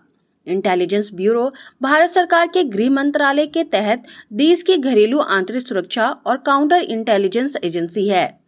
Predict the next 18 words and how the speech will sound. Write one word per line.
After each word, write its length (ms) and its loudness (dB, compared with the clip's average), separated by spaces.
बताते 400 2
चले 260 2
कि 140 -2
इस 280 -6
साल 180 2
संसद 380 -4
का 140 -4
शीतकालीन 560 -4
सत्र 280 -4
अगले 300 -4
महीने 360 -4
सात 320 0
दिसंबर 380 0
से 140 -2
शुरू 240 -4
हो 120 0
सकता 320 -4
है। 200 0